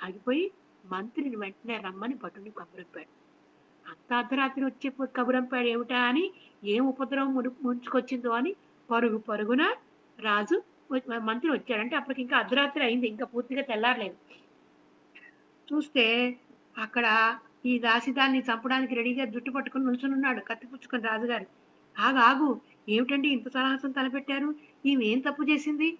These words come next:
అని అడిగాడు. అప్పుడు రాజుగారు అంతా చెప్పి, "నీ సంగతి చెప్పు, ఇప్పుడు ఆ మంత్రోదకం అమ్మాయి తాగింది, ఇప్పుడు ఏం చేద్దామని?" చెప్పి అడిగాడు. "అయ్యా, నేరం చేసింది ఈవిడ కాదు,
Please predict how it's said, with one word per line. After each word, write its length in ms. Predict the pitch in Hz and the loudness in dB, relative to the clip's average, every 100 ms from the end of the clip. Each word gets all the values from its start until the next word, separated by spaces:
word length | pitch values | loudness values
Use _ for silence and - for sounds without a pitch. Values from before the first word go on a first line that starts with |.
| - | -4
అని 100 | 262 | -2
అడిగాడు. 400 | 233 190 180 - _ _ _ _ - | -2 -2 -6 -12 _ _ _ _ 0
అప్పుడు 220 | 311 311 269 | 0 2 4
రాజుగారు 460 | 247 247 262 254 | 4 4 2 2
అంతా 240 | 220 220 262 | 2 -2 -2
చెప్పి, 360 | 254 240 285 | -2 -2 -2
"నీ 180 | 247 262 | 0 0
సంగతి 380 | 269 269 285 262 | 0 -2 -2 -4
చెప్పు, 180 | 254 277 | -4 -6
ఇప్పుడు 220 | 262 247 | -4 0
ఆ 220 | 233 220 - - - | 0 0 -6 -20 -4
మంత్రోదకం 460 | 226 240 277 277 277 | -2 2 2 2 2
అమ్మాయి 360 | 240 254 277 | 2 4 4
తాగింది, 360 | 262 247 254 254 | 4 4 4 2
ఇప్పుడు 160 | 240 233 | 2 2
ఏం 180 | 269 | 2
చేద్దామని?" 420 | 269 254 262 262 233 | 2 2 2 2 -2
చెప్పి 180 | 269 | -4
అడిగాడు. 300 | 262 196 196 - _ _ _ 185 | -6 -6 -10 -14 _ _ _ -8
"అయ్యా, 460 | 175 196 240 320 247 _ _ _ _ - | -4 0 2 0 -4 _ _ _ _ -10
నేరం 380 | 202 233 330 302 | 0 2 2 0
చేసింది 440 | 220 190 294 240 | -2 -4 -8 -8
ఈవిడ 220 | 214 190 | -6 -6
కాదు, 280 | 180 190 196 | -2 -2 -2